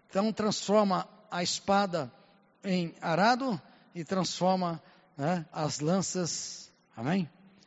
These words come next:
É, em, essas lanças em foices pra ceifar, pra colher essas pessoas. Tem tudo a ver com o evangelho. Tem ou não tem?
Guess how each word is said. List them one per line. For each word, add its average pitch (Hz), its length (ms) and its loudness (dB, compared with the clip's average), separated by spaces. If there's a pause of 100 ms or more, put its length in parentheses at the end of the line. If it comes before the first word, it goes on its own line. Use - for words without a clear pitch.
(640)
É, 156 360 -2
em, 156 520 -2 (640)
essas 151 380 -4
lanças 175 640 0
em 180 380 0 (1200)
foices - 760 -2 (120)
pra 175 180 -4
ceifar, 160 720 -4
pra 151 340 -10 (160)
colher 180 380 -2
essas - 280 -12
pessoas. 139 520 -14 (180)
Tem 226 160 -8 (120)
tudo 285 220 -6
a 214 40 -2
ver 190 160 0
com 190 100 -4
o 175 40 0
evangelho. 135 460 -8 (460)
Tem 226 140 2
ou 262 40 4
não 226 100 0
tem? 143 260 -8